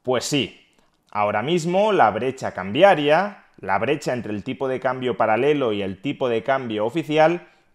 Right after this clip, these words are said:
es la menor desde el año dos mil veinte.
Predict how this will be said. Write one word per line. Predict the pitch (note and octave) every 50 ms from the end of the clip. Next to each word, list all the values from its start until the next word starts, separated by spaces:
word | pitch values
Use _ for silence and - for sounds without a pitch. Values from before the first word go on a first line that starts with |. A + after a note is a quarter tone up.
| _ _
es | - F#3 G3+ F#3+
la | G#3 G3+ F3+
menor | D#3+ D3 C#3+ D3 D#3 E3 F3+ - - - _ _
desde | - C3+ D#3+ G3 G#3 E3+ D3+ D3+ C3+
el | C3+ C#3+
año | D3 D#3 D#3+ E3 E3+ F3+ F#3 F3+ F#3 -
dos | B2 A#2+ B2 A#2+ A2 C3
mil | D3 E3 F3+ F#3+ F#3 - - _ _ _ _ -
veinte. | C3 C3 B2+ D#3 E3 E3 D#3 C#3+ A#2+ G2+ - E2+ D#2+ D#2 _